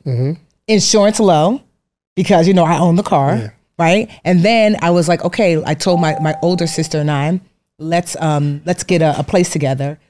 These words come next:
Speaker 2: We searched and found a really great place. It was a small little house,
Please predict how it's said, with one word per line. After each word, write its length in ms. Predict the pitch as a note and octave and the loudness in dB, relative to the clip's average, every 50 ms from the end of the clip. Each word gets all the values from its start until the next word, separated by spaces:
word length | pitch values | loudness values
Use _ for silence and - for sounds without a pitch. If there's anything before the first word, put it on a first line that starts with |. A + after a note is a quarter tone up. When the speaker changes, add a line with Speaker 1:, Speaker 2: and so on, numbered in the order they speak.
| _ _ - | _ _ -14
Speaker 2:
We 100 | E3 F3 | -12 -8
searched 560 | - - - F3 E3+ F#3 F3 - - - - | -6 -4 0 0 0 0 0 -4 -8 -8 -4
and 160 | - E3+ D#3+ D#3+ | -2 -2 -2 -2
found 420 | - D#3+ D#3 D3+ D#3 D#3 D3+ D3 - | -2 -2 -2 0 0 0 -2 -4 -6
a 80 | C#3+ | -10
really 400 | C#3 C#3+ D#3+ F3 F#3 F#3+ F#3+ F#3+ | -12 -12 -8 -6 -2 0 0 0
great 320 | D#3+ C#3+ D#3 E3 D#3+ D3+ - | 0 0 -2 -2 -2 -2 -2
place. 240 | - F3+ E3 - F3 | -4 -4 -4 -2 0
It 60 | E3 | -2
was 160 | D#3+ D3+ D#3+ | -2 -2 -2
a 40 | C#3 | -4
small 300 | - - F3+ E3+ E3 E3+ | -8 -6 -4 -2 -2 0
little 200 | E3 E3 D#3 D3+ | 0 0 0 -2
house, 480 | D3 D3 C3+ C#3+ F#3 B3 B3+ - - | -2 -2 -2 -2 -2 -4 -4 -6 -10